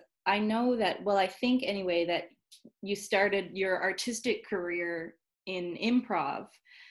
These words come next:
Um, so yeah, w-, would you tell me a bit about where, when you started making films and maybe how that came out of the, your other art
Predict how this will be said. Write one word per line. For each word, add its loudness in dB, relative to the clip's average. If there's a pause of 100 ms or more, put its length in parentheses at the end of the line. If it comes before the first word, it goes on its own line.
(340)
Um, -4
so -2 (200)
yeah, -2 (220)
w-, -6
would -6
you -6
tell -10
me -8
a -14
bit -8
about -6 (340)
where, -2
when -4
you -4
started -2
making -4
films 2
and -2
maybe 0
how 2
that 0 (380)
came -2
out 0
of -2 (500)
the, -10
your 0
other 2 (640)
art -2